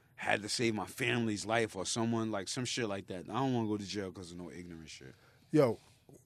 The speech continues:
Speaker 2: uh, one of my last questions, man. Like, one of the most provocative records that you ever did was the, was the Y record.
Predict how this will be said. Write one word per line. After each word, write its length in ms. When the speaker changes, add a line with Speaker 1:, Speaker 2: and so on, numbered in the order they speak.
Speaker 2:
uh, 120
one 140
of 80
my 60
last 300
questions, 400
man. 240
Like, 120
one 180
of 60
the 60
most 200
provocative 500
records 440
that 80
you 100
ever 140
did 300
was 160
the, 100
was 140
the 80
Y 220
record. 300